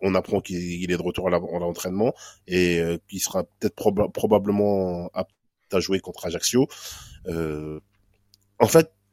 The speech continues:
tu ne sais pas de, dans quel sens aller, tu ne sais pas, et je pense que même les dirigeants eux-mêmes sont arrivés à un point où, euh, je sais pas s'ils se rendent compte de toutes les erreurs qu'ils ont accumulées au fil des années,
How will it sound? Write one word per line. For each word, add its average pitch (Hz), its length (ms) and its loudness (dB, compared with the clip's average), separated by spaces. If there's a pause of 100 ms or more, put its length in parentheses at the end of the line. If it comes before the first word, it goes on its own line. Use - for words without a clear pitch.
tu - 160 4
ne 110 60 6
sais 110 180 8
pas 120 240 6
de, 92 400 2
dans 90 160 2
quel 104 240 2
sens 104 240 -2
aller, 90 300 -2
tu 104 180 -2
ne 92 60 2
sais 95 160 2
pas, 107 480 4
et 202 100 2
je 101 120 2
pense 127 220 4
que 117 100 -2
même 127 200 4
les 120 100 0
dirigeants 98 440 0
eux-mêmes 104 320 2 (380)
sont - 160 2
arrivés 101 280 6
à 113 60 4
un 98 100 4
point 120 280 0
où, 98 340 2
euh, 80 340 -4 (1400)
je 104 160 2
sais 127 160 6
pas 170 140 6
s'ils 113 160 2
se - 60 -2
rendent 110 180 4
compte 117 200 4
de 95 100 2
toutes 131 260 -2
les 107 160 6
erreurs 110 220 6
qu'ils - 180 -4
ont 90 40 4
accumulées 98 360 -2
au 92 80 -2
fil 90 240 -8
des 87 160 -4
années, 92 260 2